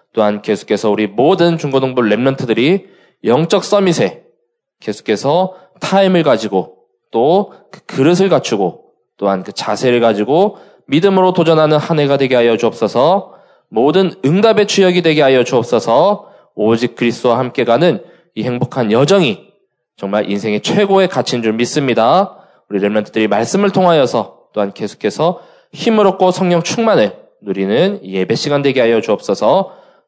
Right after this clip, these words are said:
최고의 영광을 주님 홀로 받아 주옵소서. 감사드리오며 그리스도 되시는 예수님의 이름으로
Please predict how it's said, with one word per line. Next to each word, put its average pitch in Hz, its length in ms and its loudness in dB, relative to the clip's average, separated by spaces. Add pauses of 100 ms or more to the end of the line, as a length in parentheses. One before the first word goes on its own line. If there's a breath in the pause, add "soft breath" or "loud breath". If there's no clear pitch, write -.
최고의 214 480 2
영광을 180 400 2
주님 156 240 0
홀로 156 420 2
받아 101 240 -4
주옵소서. 95 680 -4 (480 soft breath)
감사드리오며 120 1300 -2
그리스도 104 280 -8
되시는 98 360 -4
예수님의 156 520 -2
이름으로 147 580 0